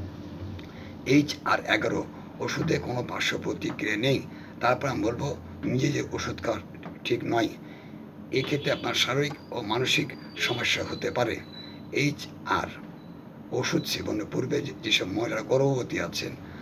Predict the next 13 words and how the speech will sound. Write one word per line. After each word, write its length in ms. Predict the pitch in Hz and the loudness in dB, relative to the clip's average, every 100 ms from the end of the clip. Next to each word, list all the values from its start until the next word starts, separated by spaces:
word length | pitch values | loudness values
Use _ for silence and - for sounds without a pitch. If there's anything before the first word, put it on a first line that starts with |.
| - - - | -10 -8 0
তারা 160 | 117 | 2
অবশ্যই 480 | 113 123 139 - - | 2 2 2 2 2
একজন 220 | - 113 110 | 0 0 0
রেজিস্টার্ড 360 | 131 127 139 - | 0 0 0 0
হোমিওপ্যাথি 440 | 117 113 120 101 - | 0 0 0 0 0
চিকিৎসকের 480 | - 143 147 - - | 2 4 6 4 2
পরামর্শে 460 | 113 110 113 - - 95 95 - - 135 | 2 2 6 6 4 2 -4 -4 -4 -2
ওষুধ 300 | 131 123 - | 0 0 0
সেবন 320 | - 113 110 | 2 2 2
করবেন। 360 | - 113 - - - - - - - - - - - - - - - - - - - - - - - - - - - - - - - - - - - - - - - - - - | 2 4 4 2 -4 -10 -10 -10 -10 -10 -10 -10 -10 -10 -12 -10 -10 -10 -12 -12 -12 -12 -12 -12 -12 -12 -12 -10 -12 -12 -12 -12 -12 -10 -10 -10 -10 -10 -10 -10 -10 -10 -10 -4
আচ্ছা, 220 | - - - | -2 -2 2
ওষুধটা 380 | 147 160 160 160 - | 4 6 4 4 4
সুগন্ধ, 460 | 147 131 139 147 | 2 6 6 8